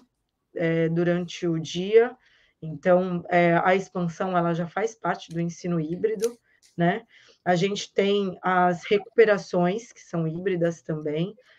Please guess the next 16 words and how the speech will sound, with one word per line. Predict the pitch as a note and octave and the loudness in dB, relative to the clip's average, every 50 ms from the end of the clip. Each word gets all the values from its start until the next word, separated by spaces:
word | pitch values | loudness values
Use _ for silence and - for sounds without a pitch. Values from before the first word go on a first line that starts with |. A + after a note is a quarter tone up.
| _ - | _ -8
Então, | E3+ E3 F3 E3+ | -6 -2 0 0
tem | D#3+ F3+ E3+ | 0 2 2
momentos | E3+ F3 F3 E3+ E3+ F3+ G3+ A3+ A#3 - - - | 2 2 2 2 2 0 0 -2 -6 -8 -12 -10
com | - F#3+ F#3 | -8 -6 -6
os | F#3 F3 - | -6 -8 -8
professores | - E3+ F3 E3+ E3 D#3+ - - E3+ E3 F3+ F3+ F3 E3+ D#3+ | -8 -8 -6 -6 -6 -8 -6 -2 0 0 0 0 0 -2 -4
e | D#3+ | -6
tem | D#3+ - E3 | -6 -4 0
momentos | E3 E3+ E3+ E3 D#3+ E3 E3+ F#3 G#3 A3 - - - | 0 2 2 2 2 2 0 0 -2 -6 -12 -18 -20
que | - - - | -20 -20 -14
são | - - F#3 F3+ F3 E3+ E3+ E3 - _ _ _ _ _ _ _ | -2 2 4 4 4 4 0 -4 -8 _ _ _ _ _ _ _
através | - E3 E3 F3 F3 F3 E3 E3+ E3 E3+ D#3+ | -8 -6 -2 0 0 2 2 2 2 2 0
de, | E3 E3+ | 0 -2
das | D#3 D#3+ E3 D#3+ D#3+ | 0 0 -2 -2 -2
tecnologias | - E3+ E3+ E3+ E3 E3+ E3 E3 D#3 E3 E3 E3 D#3 | -4 -6 -4 -2 0 0 0 0 0 0 -2 -2 -2
digitais. | D#3 D#3 D#3 D#3+ D#3 - - D#3+ D#3 D3+ D#3 E3 G3 - - - - | -4 -6 -6 -6 -6 -4 -4 -4 -2 -2 -2 -2 -4 -6 -10 -16 -20